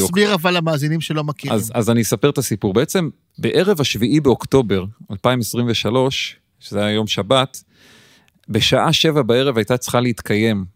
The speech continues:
Speaker 2: בבריכה של הקיבוץ מסיבת ענק לרגל שבעים שנה להיווסדו של קיבוץ נחל עוז.
Speaker 1: מדהים.
Speaker 2: אה, שהקיבוץ נוסד ב-, ב-, בסתיו חמישים ושלוש. ואחד הצעירים שעזרו לייסד אותו היה רועי רוטברג, שהפך להיות רכז הביטחון של הקהילה.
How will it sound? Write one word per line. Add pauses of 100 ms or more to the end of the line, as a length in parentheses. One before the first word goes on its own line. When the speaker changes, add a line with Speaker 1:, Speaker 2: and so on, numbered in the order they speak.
(100)
Speaker 2:
בבריכה
של
הקיבוץ
מסיבת
ענק
לרגל
שבעים
שנה
להיווסדו
של
קיבוץ
נחל
עוז.
Speaker 1:
מדהים. (500)
Speaker 2:
אה,
שהקיבוץ
נוסד (100)
ב-, (400)
ב-,
בסתיו
חמישים
ושלוש. (340)
ואחד
הצעירים
שעזרו
לייסד
אותו
היה
רועי
רוטברג,
שהפך
להיות
רכז
הביטחון
של
הקהילה.